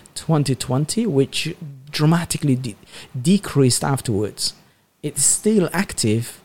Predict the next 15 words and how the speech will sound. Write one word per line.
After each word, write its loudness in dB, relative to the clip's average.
but -2
at -2
a 2
different 0
order 6
of -2
magnitude 0
in 2
terms 0
of -4
the 2
number 4
of -2
fresh -2
samples" -4